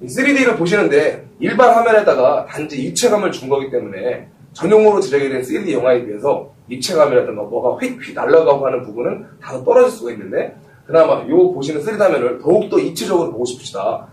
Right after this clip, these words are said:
그러면은 입체감을 조절해서 있는데요. 티비 리모컨에 메뉴 버튼을 누르시고, 메뉴 버튼을 누르시고 화면으로 들어가십니다. 화면으로 들어가신 후에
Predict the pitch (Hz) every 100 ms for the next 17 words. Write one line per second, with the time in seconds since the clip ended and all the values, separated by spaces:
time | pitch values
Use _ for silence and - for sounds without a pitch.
0 | _ - 120 123 - - - 202 180 160
1 | - 131 120 107 95 - - - - -
2 | - 262 269 196 170 196 160 - 151 -
3 | - 208 214 180 151 143 139 117 - 160
4 | 170 - - _ - _ _ _ _ _
5 | - 180 185 185 170 143 117 117 180 208
6 | - 240 247 220 196 131 110 - - -
7 | - - - - 214 240 240 220 156 160
8 | 165 170 143 - - -